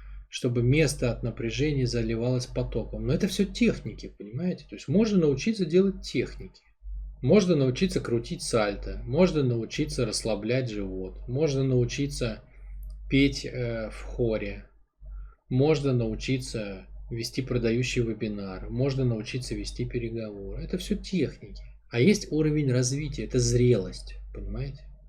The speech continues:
Вот это зрелость. А зрелость нельзя достичь техникой.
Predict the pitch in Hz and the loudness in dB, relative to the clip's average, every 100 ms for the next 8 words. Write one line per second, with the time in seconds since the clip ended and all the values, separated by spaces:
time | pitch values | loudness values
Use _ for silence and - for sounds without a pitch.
0 | - 113 98 160 - 120 107 95 95 87 | -16 -12 -2 -2 0 -4 -4 -6 -8 -10
1 | - - - - - - - - 127 135 | -16 -18 -16 -14 -14 -16 -16 -14 -10 -2
2 | 127 143 139 - 147 139 127 107 - - | 4 4 4 0 0 2 0 0 -8 -10
3 | - - 110 - 104 - | -10 -8 -8 -8 -14 -14